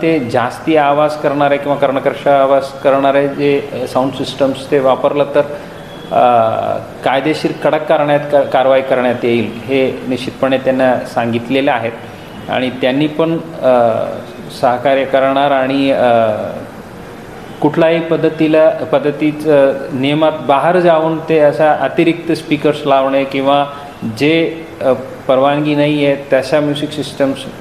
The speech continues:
लावणार नाही असा त्यांनी त्यांच्या म-, अ, असोसिएशनच्या अध्यक्षांनी आता सांगितलेलं आहे.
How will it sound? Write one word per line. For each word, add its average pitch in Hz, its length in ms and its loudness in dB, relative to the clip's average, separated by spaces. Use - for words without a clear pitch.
लावणार 139 440 2
नाही 135 160 0
असा 123 240 0
त्यांनी 127 400 -2
त्यांच्या 123 360 -4
म-, 120 220 2
अ, 113 100 2
असोसिएशनच्या 127 800 0
अध्यक्षांनी 127 600 0
आता 127 240 2
सांगितलेलं 127 600 0
आहे. 127 140 -2